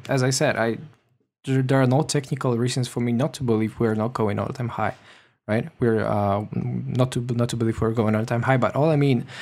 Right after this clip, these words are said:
is, well, no matter how we look at it, well, the chart is bullish, right? We are just kind of, like, the moment we, we, as I said, reclaim these levels, right? Oh, the moment we reclaim, uh, these levels, these tiny, like a,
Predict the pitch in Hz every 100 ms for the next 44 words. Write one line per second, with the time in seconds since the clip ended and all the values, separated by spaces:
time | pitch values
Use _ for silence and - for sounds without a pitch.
0 | - - 131 131 143 131 127 - 139 170
1 | 170 135 156 139 147 135 113 92 156 -
2 | - _ _ _ _ _ _ _ _ 123
3 | 110 - 131 - 104 117 113 120 82 -
4 | - - - - 98 104 127 117 113 110
5 | - 127 117 113 - - - 127 123 160
6 | 143 131 120 117 120 120 - 135 127 123
7 | 117 117 117 - 143 147 123 123 120 117
8 | 113 117 135 - _ 117 135 - - 127
9 | - - - - - - 123 131 135 131
10 | 131 127 143 131 131 139 131 - - -
11 | _ _ _ - - 120 110 107 110 135
12 | 151 143 127 117 117 147 143 131 135 131
13 | 123 123 120 123 120